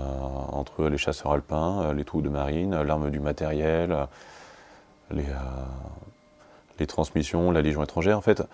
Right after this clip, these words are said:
cette, euh, cette pluralité, euh, je pense, offre aussi, euh, des, euh, des caractéristiques assez différentes, euh, en termes, euh, en termes d'engagement. Avec, euh, voilà. Et du coup, il y en a vraiment pour, pour tout le monde. Voilà, la Légion étrangère, donc, de fait,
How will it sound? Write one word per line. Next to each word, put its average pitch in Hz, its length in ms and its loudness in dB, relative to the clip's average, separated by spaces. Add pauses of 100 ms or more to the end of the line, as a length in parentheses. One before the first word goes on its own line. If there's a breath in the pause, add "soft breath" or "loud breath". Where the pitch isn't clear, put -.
(380 loud breath)
cette, - 280 4
euh, 85 80 12
cette 80 180 0
pluralité, 101 720 6 (140)
euh, 78 260 0
je - 80 -12
pense, 104 300 0
offre - 220 0
aussi, 110 520 2
euh, 87 80 -2
des, 82 220 4
euh, 78 200 4
des 78 120 -2
caractéristiques 87 680 -2
assez 92 160 -2
différentes, 92 540 0 (480 loud breath)
euh, 76 340 0
en 76 120 -2
termes, 90 200 4
euh, 76 280 4
en - 100 -4
termes 85 180 2
d'engagement. 87 400 6 (560 loud breath)
Avec, 76 380 0
euh, 71 420 2 (1300 loud breath)
voilà. 80 140 -4 (200)
Et 78 40 -2
du 80 100 -2
coup, 113 160 2
il 107 60 4
y - 20 2
en 87 60 2
a 82 80 2
vraiment 87 340 0
pour, 80 280 4
pour 87 160 -2
tout - 100 -2
le 92 60 4
monde. 78 180 0 (100)
Voilà, 82 180 4
la 85 120 8
Légion 87 120 2
étrangère, 101 300 -4
donc, 87 180 -2
de 85 160 0
fait, - 380 -6